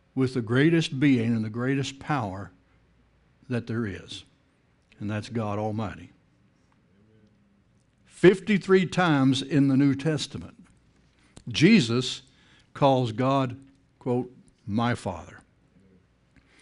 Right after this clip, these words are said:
Fifty-three times in the New Testament, Jesus refers to the Almighty God as his Father. Twenty-one times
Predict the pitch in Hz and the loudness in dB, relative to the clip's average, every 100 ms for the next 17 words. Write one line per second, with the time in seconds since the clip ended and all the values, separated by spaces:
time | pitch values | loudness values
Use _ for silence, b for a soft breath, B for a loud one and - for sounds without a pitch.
0 | b b 165 190 196 196 - 190 185 180 | b b 4 4 4 -2 4 2 4 0
1 | 143 123 117 117 120 131 131 131 - 101 | 0 0 0 -2 0 -2 -2 -6 -6 -8
2 | 101 - _ b b b b b - 107 | -10 -12 _ b b b b b -12 2
3 | 147 143 127 131 120 143 135 127 - 123 | 2 2 -2 -2 -2 -2 0 0 0 -2
4 | 113 117 127 135 135 135 127 120 117 117 | 0 0 -2 -2 -2 -2 -2 -2 -2 -4
5 | 117 - 139 104 - - b b b b | -6 -4 -4 -4 -8 -14 b b b b
6 | _ - - 101 - - - _ _ _ | _ -14 -6 -6 -6 -16 -20 _ _ _
7 | _ _ _ _ _ _ _ b b b | _ _ _ _ _ _ _ b b b
8 | b b b b b _ _ - 170 151 | b b b b b _ _ 0 6 8
9 | 143 247 233 131 110 85 - - - | 8 8 6 4 0 -4 -16 -20 -20